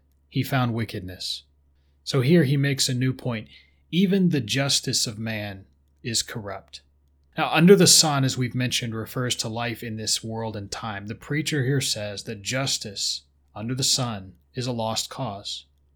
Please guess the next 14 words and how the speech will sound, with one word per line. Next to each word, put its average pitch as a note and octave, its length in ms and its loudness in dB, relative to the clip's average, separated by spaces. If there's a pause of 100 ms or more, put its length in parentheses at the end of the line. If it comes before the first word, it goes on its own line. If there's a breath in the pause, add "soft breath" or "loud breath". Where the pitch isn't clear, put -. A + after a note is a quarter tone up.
Go D#3 180 8
to F3 60 8
man E3 320 4
for D3+ 160 -2
justice, C3+ 800 -2 (160)
and C3 120 -4
you'll B2 140 -4
find A#2 300 -6
injustice. G#2+ 800 -8 (340)
Go D3 140 2
to D#3 80 2
man D3+ 320 2
for B2 280 -2
righteousness, C3+ 880 0